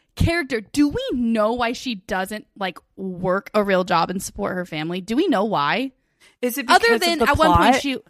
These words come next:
Speaker 1: well, at one point she was very depressed after the dad died. I get that, but, like, now,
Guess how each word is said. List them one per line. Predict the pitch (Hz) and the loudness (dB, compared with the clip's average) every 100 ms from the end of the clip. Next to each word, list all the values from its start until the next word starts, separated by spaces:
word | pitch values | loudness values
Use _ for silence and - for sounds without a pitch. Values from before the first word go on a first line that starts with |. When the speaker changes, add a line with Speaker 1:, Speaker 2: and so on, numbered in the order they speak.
| _ _ - - | _ _ -20 -2
Speaker 1:
well, | 330 | 4
at | 359 | 4
one | 453 554 | 4 0
point | 415 320 | 0 -2
she | - | -2
was | 320 294 | -2 0
very | 247 277 | 0 -2
depressed | 262 254 226 | -4 -4 -4
after | 247 214 | -6 -4
the | 196 | -4
dad | 190 190 | 0 0
died. | 185 127 | 0 -4
I | 190 | -4
get | 208 - | -4 -2
that, | 180 | -2
but, | - 202 | 0 0
like, | 190 - | 0 -2
now, | 220 233 247 262 233 180 175 180 | 0 2 4 4 4 4 0 -2